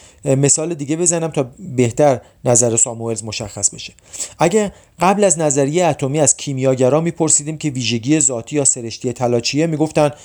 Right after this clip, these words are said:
مثلاً چکشخواری بالای طلا، زردی خاص طلا و غیره. اما اگه امروزه از شیمیدان بپرسیم که سرشت طلا چیه، میره به سراغ علل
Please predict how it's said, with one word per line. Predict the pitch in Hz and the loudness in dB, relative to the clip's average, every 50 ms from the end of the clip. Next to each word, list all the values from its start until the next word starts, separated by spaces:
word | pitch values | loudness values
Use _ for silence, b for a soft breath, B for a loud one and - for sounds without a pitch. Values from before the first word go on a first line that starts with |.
| B B - | B B -2
مثلاً | 131 123 - 135 123 131 135 | 0 2 2 0 0 -4 -4
چکشخواری | - - 123 - - - 117 - - - 117 110 123 143 | -4 -4 -4 -4 -6 -6 -8 -6 -2 -2 -2 0 2 2
بالای | 131 113 117 107 117 143 165 160 | 2 4 2 4 4 4 2 2
طلا، | 156 147 135 131 131 123 | 2 2 2 4 4 4
زردی | 120 123 113 107 104 104 113 123 | 4 4 2 2 2 0 0 -2
خاص | 120 - 160 175 175 - - | 0 0 2 2 2 2 0
طلا | 160 - 156 143 147 147 | 0 0 0 2 2 4
و | 156 147 | 2 2
غیره. | 127 107 90 85 - B B B B B B B B B B B B B B - | 0 -2 -6 -8 -12 B B B B B B B B B B B B B B -2
اما | 151 165 202 220 | 0 2 4 2
اگه | 226 185 226 - - | 2 0 -2 -2 2
امروزه | 175 156 156 151 147 147 156 151 202 233 | 4 4 4 4 2 2 2 2 2 0
از | 240 214 170 - - b b b b b - | 0 -2 -2 -2 -4 b b b b b -4
شیمیدان | - - - 156 156 147 143 135 147 147 147 | 0 0 2 4 4 4 4 4 4 4 2
بپرسیم | 143 143 - 156 143 - - 151 127 | 0 0 2 0 0 0 0 -4 -4
که | - 143 | -2 -2
سرشت | 127 - - 143 139 139 135 - - | 0 0 0 0 -2 -2 -4 -4 -6
طلا | 139 - 143 139 135 135 135 | -4 -2 0 2 2 2 0
چیه، | - - - 151 175 196 | 0 0 0 0 0 0
میره | 202 214 220 233 233 | 0 0 0 2 2
به | 202 202 | 2 2
سراغ | - - 156 151 170 190 208 202 214 226 226 226 220 b b b b b b b b _ - | 2 2 0 -2 -2 -4 -4 -4 -4 -4 -4 -4 -6 b b b b b b b b _ 2
علل | 190 175 175 196 175 254 214 147 117 104 92 | 2 4 4 4 4 2 2 2 0 -2 -2